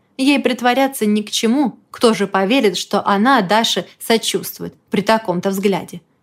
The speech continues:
Чисто ведьма. Ну да, и инициалы подходят. В. Ведьма.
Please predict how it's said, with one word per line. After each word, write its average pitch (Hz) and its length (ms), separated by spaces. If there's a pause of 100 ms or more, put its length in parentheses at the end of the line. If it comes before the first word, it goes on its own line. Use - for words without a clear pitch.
(140)
Чисто 311 460
ведьма. 247 520 (420)
Ну 339 160
да, 233 320 (200)
и 226 140
инициалы 202 560
подходят. 202 600 (300)
В. 185 320 (400)
Ведьма. 233 560